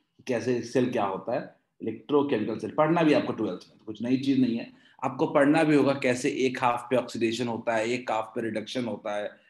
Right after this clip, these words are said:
ठीक है, एक rod zinc का ले लेंगे, दूसरा rod copper का ले लेंगे, zinc वाला रेड-, zinc वाला oxidize हो जाएगा, कॉपर reduce हो जाएगा। तो इस तरीके से चीजें हम लोग पढ़ते हैं। क्लियर? थोड़ा हम लोग अब आगे बढ़ते हैं, ये आपको figure बनाने की जरूरत नहीं है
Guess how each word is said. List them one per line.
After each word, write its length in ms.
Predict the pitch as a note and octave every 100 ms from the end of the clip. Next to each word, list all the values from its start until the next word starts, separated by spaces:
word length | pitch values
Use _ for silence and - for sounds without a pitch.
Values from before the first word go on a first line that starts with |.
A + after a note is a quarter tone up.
| _ -
ठीक 120 | B2
है, 60 | C3+ B2+ - _
एक 200 | C#3+ D3+
rod 260 | C#3 C3+ C3
zinc 380 | A2 B2+ D#3 D3
का 80 | C#3
ले 100 | C3
लेंगे, 300 | B2+ B2 B2
दूसरा 260 | A#2 A#2+ A#2+
rod 260 | B2 B2 -
copper 340 | A#2+ - C#3+
का 120 | C3+
ले 140 | B2+ A#2+
लेंगे, 300 | A#2+ A#2 A2+
zinc 340 | A#2 C#3 C#3
वाला 260 | B2+ B2 B2+
रेड-, 260 | B2 A#2 A2 - _ -
zinc 300 | G2+ A#2+ C3+
वाला 200 | B2+ B2+
oxidize 480 | B2 B2 A2+ A#2+ C#3
हो 80 | C3
जाएगा, 480 | A#2+ A#2+ A2+ A2 A2 - - _ -
कॉपर 260 | G#2 B2
reduce 340 | A#2 A2+ C3+ C#3
हो 60 | A#2+
जाएगा। 360 | A2 A2 A#2
तो 140 | C3+ -
इस 180 | G#3+ -
तरीके 300 | D3 C3+ C#3+
से 60 |
चीजें 260 | - G#2+ A#2+
हम 140 | G#2
लोग 200 | A2+ A#2 - _ _
पढ़ते 220 | G#2+ G2 -
हैं। 80 | - _ _ _ -
क्लियर? 140 | D3 - - _ _ _
थोड़ा 160 | G#3+ G3+
हम 200 | E3 D3+
लोग 120 | D#3+
अब 220 | C3 C3 A2
आगे 180 | G#2+ G#2
बढ़ते 340 | F2+ - _
हैं, 80 | _ _ _ -
ये 140 | E3
आपको 280 | C3 A#2+ -
figure 260 | - B2+ C3
बनाने 260 | A2 G2
की 120 | F#2+ F#2
जरूरत 280 | E2 F2
नहीं 100 | -
है 140 | -